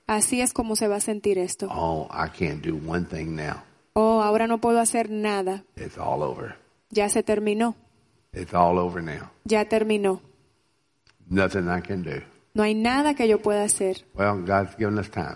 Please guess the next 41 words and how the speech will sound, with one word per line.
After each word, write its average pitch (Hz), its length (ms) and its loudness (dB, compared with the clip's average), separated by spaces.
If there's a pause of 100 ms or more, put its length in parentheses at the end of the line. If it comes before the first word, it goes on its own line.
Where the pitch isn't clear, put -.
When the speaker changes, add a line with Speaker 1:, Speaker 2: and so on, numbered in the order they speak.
Speaker 2:
Amen. 87 480 -12
Speaker 1:
Pero 226 240 4
Dios 240 280 2
nos 254 140 0
está 233 240 -2
dando 226 240 0
tiempo. 233 500 0
Amén. 240 400 0
Speaker 2:
That's 95 260 0
the 104 100 -4
grace 101 320 2
of 95 60 -2
God. 78 260 -4 (200)
Speaker 1:
Por 220 160 4
la 208 160 0
gracia 262 460 2
de 254 160 -2
Dios. 190 560 0 (360)
Speaker 2:
Praise - 220 -12
the 85 80 -6
Lord. 92 280 -8 (1400)
Speaker 1:
Gloria 214 280 4
al 220 80 2
Señor. 202 360 -2
Speaker 2:
Amen. 196 280 -2 (200)
Speaker 1:
Amén. 226 400 0 (440)
Speaker 2:
Well, 101 240 2
the 90 80 0
Lord 104 240 4
is 92 60 -8
good. 101 320 4 (200)
Speaker 1:
Bueno, 233 200 2
el 233 80 2
Señor 226 340 0
es 240 120 -2
Speaker 2:
I 214 40 -8
Speaker 1:
bueno. 240 320 2
Speaker 2:
hope 113 140 2
this 107 200 2
will, 95 300 2
uh, 82 240 2